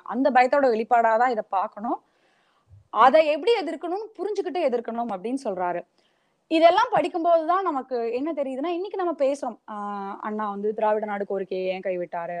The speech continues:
அண்ணா வந்து கைவிடாம இருந்திருந்தா தமிழ்நாடு அங்க போயிருக்கும், இங்க போயிருக்கும், அப்படிலாம் கிடையாது. ஏன்னா அன்னைக்கு இருந்த கால சூழ்நிலை அந்த மாதிரி இல்ல. அண்ணா திராவிட நாடு கோரிக்கையை கைவிடாம வச்சிருந்தாருன்னா, இறுக்கி பிடிச்சிட்டே இருந்திருந்தாருன்னா,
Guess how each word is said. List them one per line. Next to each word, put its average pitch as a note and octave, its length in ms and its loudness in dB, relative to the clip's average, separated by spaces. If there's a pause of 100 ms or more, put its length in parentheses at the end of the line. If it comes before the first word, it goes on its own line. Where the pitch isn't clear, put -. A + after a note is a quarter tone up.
அண்ணா A3 280 -4
வந்து G3+ 240 -8
கைவிடாம A3+ 380 6
இருந்திருந்தா G3+ 320 -4
தமிழ்நாடு G#3 480 -2
அங்க G3 200 -4
போயிருக்கும், F#3+ 360 -6
இங்க G3+ 180 -10
போயிருக்கும், G3+ 380 -10 (320)
அப்படிலாம் F#4+ 320 4
கிடையாது. D4+ 460 6
ஏன்னா C4 280 -2 (200)
அன்னைக்கு C4 480 -6
இருந்த D#4 240 0
கால C4+ 340 0
சூழ்நிலை C4 420 -2
அந்த A3+ 220 -4
மாதிரி A#3 280 -2
இல்ல. G#3+ 340 0 (760)
அண்ணா B3 220 0
திராவிட C4 340 6
நாடு A#3+ 320 0
கோரிக்கையை A#3+ 400 -2
கைவிடாம A#3 520 -2
வச்சிருந்தாருன்னா, A3 680 -2
இறுக்கி B3+ 280 -6
பிடிச்சிட்டே B3 320 0
இருந்திருந்தாருன்னா, A3+ 680 -2